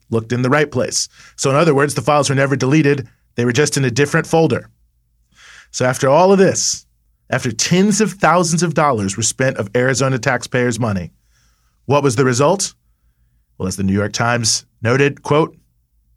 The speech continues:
"Ninety-nine additional votes for President Biden and two hundred and sixty-one fewer votes for Mister Trump." Yes, that's right. More votes for Biden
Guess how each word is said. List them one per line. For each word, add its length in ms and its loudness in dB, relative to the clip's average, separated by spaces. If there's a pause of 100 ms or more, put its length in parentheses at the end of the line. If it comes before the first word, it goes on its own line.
(260)
"Ninety-nine 520 0
additional 380 -2
votes 260 0
for 100 -6
President 400 -4
Biden 380 -4 (640)
and 100 -8
two 140 -2
hundred 280 -2
and 80 -4
sixty-one 600 -4
fewer 300 -6
votes 440 -8 (380)
for 120 -16
Mister 240 -8
Trump." 280 -10 (1080)
Yes, 180 0
that's 220 -2
right. 180 -4 (640)
More 200 0
votes 240 -2
for 140 -2
Biden 400 -6